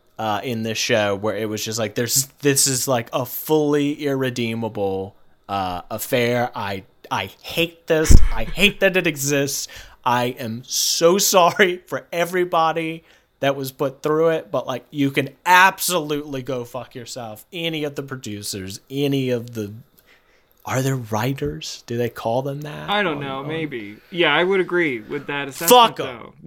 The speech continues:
Speaker 2: Don't even, this is not one of those reality shows that's e-, that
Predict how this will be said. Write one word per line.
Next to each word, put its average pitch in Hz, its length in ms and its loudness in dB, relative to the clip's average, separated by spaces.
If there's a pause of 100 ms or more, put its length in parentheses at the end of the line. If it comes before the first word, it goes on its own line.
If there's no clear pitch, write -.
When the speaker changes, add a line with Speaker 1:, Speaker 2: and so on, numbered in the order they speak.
Speaker 2:
Don't 165 320 0
even, 170 640 -8
this 190 200 -4
is 180 80 -4
not 175 240 -2
one 175 100 -6
of 165 60 -8
those 165 180 -6
reality 165 400 -2
shows 143 640 -10 (260)
that's 147 300 -12
e-, 165 380 -10
that 151 280 -8